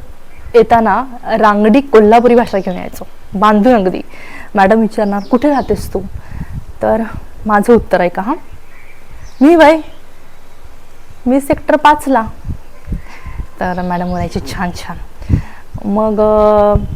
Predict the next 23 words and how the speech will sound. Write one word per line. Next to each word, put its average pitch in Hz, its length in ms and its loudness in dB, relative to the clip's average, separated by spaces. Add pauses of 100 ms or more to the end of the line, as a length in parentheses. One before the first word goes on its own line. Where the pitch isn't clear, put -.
थोडा 208 260 4
वेळ 214 160 4
पॉज, 185 300 0 (120)
मग 196 120 -2
काय 196 240 2
विचारू 196 340 -2
मॅडमला, 185 380 -4
काय 180 220 -4
विचारू 190 380 -2
बाईला, 180 360 0
असं 175 280 0 (260)
मॅडम 190 360 -2
बाई 185 200 0 (180)
तेच. 190 100 -4 (720)
त्या 214 100 6
बदल्यात 202 360 4
काहीतरी 196 280 0
विचारायला 208 360 0
पाहिजे 190 240 -2
ना, 220 80 0
बरं 196 320 2
दिसत - 320 -2
नाही. 180 140 -8